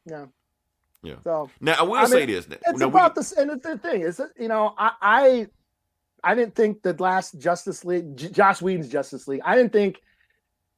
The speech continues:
Speaker 1: it was great. I didn't think it was that bad either. I didn't think
Speaker 2: Now,
Speaker 1: it was a
Speaker 2: here's the thing, I didn't think,
Speaker 1: travesty.
Speaker 2: I, be, be honest with you, I didn't think it was great either. Uh,
Speaker 1: Yeah.
Speaker 2: every, everything that people are saying about it, I agree. I'm just saying I liked it for what it was.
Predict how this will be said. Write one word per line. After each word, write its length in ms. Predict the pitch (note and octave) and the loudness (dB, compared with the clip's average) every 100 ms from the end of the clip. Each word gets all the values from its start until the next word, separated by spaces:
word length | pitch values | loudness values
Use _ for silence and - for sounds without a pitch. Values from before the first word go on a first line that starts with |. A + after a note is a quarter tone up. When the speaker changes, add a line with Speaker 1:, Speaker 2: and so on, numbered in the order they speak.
| _ _ - | _ _ 6
Speaker 1:
it 80 | |
was 160 | G3 F#3+ | 8 8
great. 320 | E3+ C#3+ C#3+ _ _ _ _ - | 4 0 -4 _ _ _ _ 0
I 100 | F#3+ | 2
didn't 140 | A3+ A3+ | 2 0
think 140 | G#3 | 4
it 20 | |
was 100 | F#3+ | 4
that 180 | F#3+ D3 | 4 4
bad 260 | E3+ D3 C#3 | 2 2 -4
either. 200 | B2 - | -8 -4
I 80 | E3+ | 0
didn't 120 | G3+ | 2
think 80 | G3+ | 4
Speaker 2:
Now, 20 | F#3+ | 6
Speaker 1:
it 20 | |
was 60 | |
a 40 | G#3+ | 4
Speaker 2:
here's 120 | G#3+ | 2
the 60 | G#3+ | 4
thing, 80 | |
I 160 | G3 G3 | 4 4
didn't 160 | G#3+ G#3 | 2 -4
think, 160 | G3+ | -6
Speaker 1:
travesty. 360 | C#3 C#3+ C#3+ C#3+ | -4 -4 -2 -4
Speaker 2:
I, 40 | C3+ | -2
be, 200 | C3+ D#3 | -4 -6
be 240 | C3+ E3 | -6 -4
honest 100 | F#3 | -4
with 80 | G3 | -2
you, 60 | A2 | -2
I 40 | |
didn't 140 | C#3 C#3 | -2 -4
think 120 | D3 | -10
it 60 | D3+ | -8
was 100 | B2+ | -2
great 240 | C#3+ C#3+ | -2 -2
either. 280 | C#3+ C#2+ - _ _ _ - | -8 -10 -20 _ _ _ -4
Uh, 200 | G#2+ A2 | 0 2
Speaker 1:
Yeah. 60 | D3 | 2
Speaker 2:
every, 180 | F3+ F3 D3 | 0 -4 -2
everything 520 | F3+ G#3+ G3+ G3 F#3+ | -2 -4 -6 -8 -8
that 100 | F3 | -6
people 200 | C4 E3+ | -6 -6
are 40 | |
saying 240 | D#3+ E3+ D#3+ | -8 -6 -4
about 260 | E3+ E3 | 0 0
it, 160 | D#3 - _ _ _ A#2+ | 0 -6 _ _ _ 0
I 120 | C3+ | 0
agree. 500 | B2+ G#2 C#3 D#3+ A#2 | 0 -4 -6 -6 -4
I'm 120 | B2+ | -4
just 160 | C3 - | -6 -4
saying 340 | C3 A#2+ A2 - | -2 -2 -4 0
I 120 | A2+ | 0
liked 320 | A2+ A#2 A2+ | 2 0 -2
it 120 | G#2 A2 | -8 -10
for 100 | G2+ | -6
what 140 | F2+ | -6
it 100 | D#2 | -6
was. 360 | D2 - - | -12 -16 -20